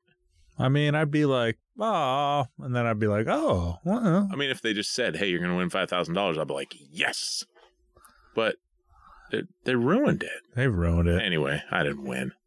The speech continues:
Speaker 1: There's no real winners in that game.
Speaker 2: I feel like I
Speaker 1: Every fifty fifty raffle winner ends up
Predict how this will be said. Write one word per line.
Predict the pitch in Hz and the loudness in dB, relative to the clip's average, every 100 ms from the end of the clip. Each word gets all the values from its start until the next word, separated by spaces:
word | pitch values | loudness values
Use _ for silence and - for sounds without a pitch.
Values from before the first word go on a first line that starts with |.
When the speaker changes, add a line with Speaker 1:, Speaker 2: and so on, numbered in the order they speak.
| _ | _
Speaker 1:
There's | - 127 110 | 2 4 4
no | 101 | 6
real | 92 87 85 | 6 6 4
winners | 82 82 85 | 4 2 2
in | 85 | 0
that | 85 82 | 0 0
game. | 87 87 90 - - _ - | -2 0 -2 -4 -20 _ -6
Speaker 2:
I | |
feel | - 107 87 | -2 0 2
like | 85 | 0
I | 117 | 0
Speaker 1:
Every | 120 135 135 123 | 0 0 2 0
fifty | - 131 - 120 | 2 0 2 -2
fifty | - 120 - | 2 0 2
raffle | 113 110 101 - 104 98 | 2 2 0 2 4 6
winner | 98 92 90 90 - - _ _ | 6 4 4 0 -6 -20 _ _
ends | 113 110 104 | 2 4 4
up | 101 | 2